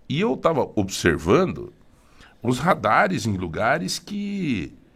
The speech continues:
é, tem vários lugares aí que, cara, é pra pegar o, o pegadinha do malandro. Tem uns que é interessante. Lá na Nova Rússia, ontem, por exemplo, eu vi um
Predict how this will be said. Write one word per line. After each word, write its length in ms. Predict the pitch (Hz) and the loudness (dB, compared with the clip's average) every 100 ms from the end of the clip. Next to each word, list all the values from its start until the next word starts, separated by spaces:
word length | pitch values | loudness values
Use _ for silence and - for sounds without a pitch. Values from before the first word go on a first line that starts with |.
| _ _ _ - - | _ _ _ -20 -10
é, 360 | 80 78 73 | -8 -6 -8
tem 220 | - 107 | -6 -4
vários 380 | 107 107 160 202 | 2 4 4 2
lugares 480 | 101 85 98 127 92 | -2 -2 0 0 -2
aí 120 | 95 | -6
que, 520 | - 190 226 269 320 311 | -8 -6 -6 -6 -8 -8
cara, 280 | - 269 165 | -4 -4 -4
é 220 | 101 156 | -4 -6
pra 200 | - 269 | -6 -8
pegar 580 | - - 311 226 233 254 | -8 -6 -4 0 2 2
o, 540 | 294 302 349 370 381 | 2 0 -2 -4 -4
o 20 | |
pegadinha 440 | 381 - 311 311 339 | -2 -2 -2 -6 -8
do 80 | 359 | -6
malandro. 540 | 392 226 247 240 - - _ _ _ _ _ _ _ _ _ _ _ _ | -4 -4 -4 -8 -10 -20 _ _ _ _ _ _ _ _ _ _ _ _
Tem 260 | - 196 233 | -4 -2 2
uns 280 | 123 139 - | 2 2 0
que 180 | - 220 | -4 -2
é 100 | 214 | -2
interessante. 680 | 185 185 - - 185 - | -2 -4 -2 0 0 -2
Lá 200 | 98 117 | 0 0
na 100 | 135 | 0
Nova 260 | 123 113 101 | 0 0 -2
Rússia, 420 | 104 127 - 165 | 0 0 0 -2
ontem, 300 | 110 131 135 | 0 -2 -4
por 140 | 101 98 | -6 -4
exemplo, 300 | 95 - 90 | -4 -4 -4
eu 80 | |
vi 200 | 85 85 | -2 -2
um 200 | 85 101 | -2 -2